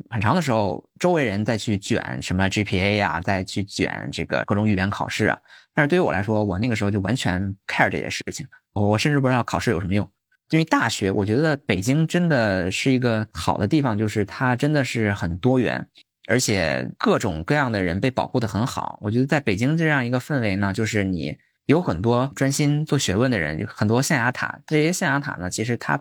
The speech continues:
被保护得很好。嗯，我觉得大学就是这样一个环境，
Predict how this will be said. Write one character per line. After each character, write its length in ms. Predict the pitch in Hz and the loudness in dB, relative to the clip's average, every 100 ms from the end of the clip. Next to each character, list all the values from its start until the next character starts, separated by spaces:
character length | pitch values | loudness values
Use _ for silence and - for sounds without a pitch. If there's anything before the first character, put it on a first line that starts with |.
| - | 0
被 160 | 143 | 0
保 240 | - - - | 0 -4 -2
护 160 | 131 | -2
得 100 | 113 | 0
很 140 | - 95 | -2 -6
好。 300 | - - - _ _ | -6 -8 -10 _ _
嗯， 180 | 98 113 | 0 2
我 100 | 107 | 2
觉 100 | 107 | 2
得 120 | 143 | 2
大 160 | 143 135 | 2 0
学 160 | 104 98 | 0 0
就 140 | 127 | 0
是 120 | 120 | 0
这 120 | 104 | 0
样 200 | 107 95 | 0 0
一 120 | 95 104 | -2 -2
个 120 | 92 | -2
环 240 | - - | -4 -4
境， 220 | 107 95 | -2 -2